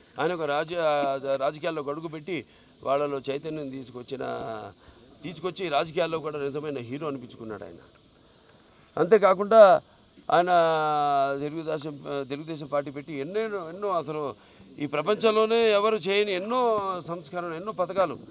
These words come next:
ఎన్నో అభివృద్ధి పథకాలను, ఆ, తీసుకురావడం జరిగింది. అలాగే ఆయన ఈ ఆకలి బాధతో, ఆ ఆకలితో బాధపడుతున్న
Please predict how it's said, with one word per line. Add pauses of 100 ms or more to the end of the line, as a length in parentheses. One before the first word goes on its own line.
(340)
ఎన్నో
అభివృద్ధి
పథకాలను, (1040)
ఆ,
తీసుకురావడం
జరిగింది. (2000)
అలాగే
ఆయన (2250)
ఈ
ఆకలి
బాధతో, (720)
ఆ
ఆకలితో
బాధపడుతున్న